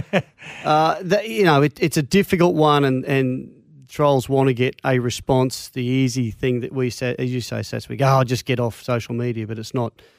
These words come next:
Speaker 2: it's not as simple as that. Um, I hope they can do something about it.
Speaker 1: Well, they're trying to plan some sort of system. I don't know how they do it with the, the current, um, platforms of social media, whether it's Facebook, Instagram, whatever it may be, Twitter, that, um, you can't actually,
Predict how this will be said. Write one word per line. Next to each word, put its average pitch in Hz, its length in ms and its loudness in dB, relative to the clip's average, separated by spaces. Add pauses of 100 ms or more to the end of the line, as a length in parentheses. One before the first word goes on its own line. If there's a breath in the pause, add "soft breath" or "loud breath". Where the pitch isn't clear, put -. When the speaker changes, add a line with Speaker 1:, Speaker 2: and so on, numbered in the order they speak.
(200 soft breath)
Speaker 2:
it's 131 100 -2
not 170 120 6
as 135 100 2
simple 123 300 0
as 110 100 -4
that. 127 260 0
Um, 131 260 -4
I 147 80 0
hope 220 160 0
they 226 80 -4
can 139 140 -4
do 123 80 -4
something 117 300 -8
about 110 300 -10
it. - 80 -14
Speaker 1:
Well, 170 120 -2
they're 190 120 2
trying 240 280 0
to 240 60 2
plan 165 300 0
some 151 260 -2
sort 135 200 -6
of 120 60 -4
system. 139 440 -4
I 143 80 0
don't 190 160 2
know 190 120 2
how 165 80 2
they 151 120 2
do 139 160 0
it 135 60 -2
with 135 220 -4
the, 131 160 -4
the 131 160 -6
current, 135 320 -6 (520)
um, 120 380 -12
platforms 135 560 -4
of 120 140 -8
social 135 340 -4
media, 131 260 -2
whether 117 140 -6
it's - 140 -14
Facebook, 131 520 -4 (120)
Instagram, 131 540 -6
whatever 127 220 -4
it 127 80 -10
may 120 140 -4
be, 123 160 -4
Twitter, 139 420 -2 (640 soft breath)
that, 135 320 -4
um, 135 300 -2
you 143 100 -4
can't 160 300 2
actually, 135 500 -2